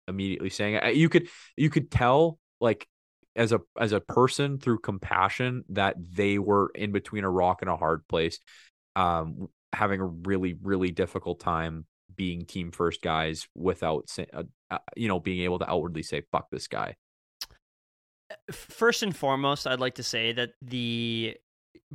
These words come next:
Speaker 2: Boston Bruins sending out Patrice Bergeron to do that interview with Elliot Friedman, I don't care whether or not Elliot Friedman was interviewing Patrice Bergeron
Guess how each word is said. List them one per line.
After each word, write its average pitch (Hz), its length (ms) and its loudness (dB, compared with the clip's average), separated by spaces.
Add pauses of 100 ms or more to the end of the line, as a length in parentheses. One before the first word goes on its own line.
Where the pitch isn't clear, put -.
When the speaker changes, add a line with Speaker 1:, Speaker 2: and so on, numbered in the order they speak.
(100)
Speaker 2:
Boston 139 460 0
Bruins 135 640 -6
sending 123 500 -2
out 110 180 -2
Patrice 131 380 -6
Bergeron 123 720 -4
to 131 120 -8
do 120 120 -6
that 113 260 -2
interview 120 420 -4
with 117 120 -6
Elliot 117 340 -2
Friedman, 127 520 -6
I 131 160 0
don't 175 200 -4
care 117 380 -2
whether 117 340 -2
or 117 60 -4
not 110 340 -4 (540)
Elliot 151 320 4
Friedman 131 520 -2
was 117 320 -2
interviewing 127 880 -2
Patrice 131 340 -4
Bergeron 120 720 -4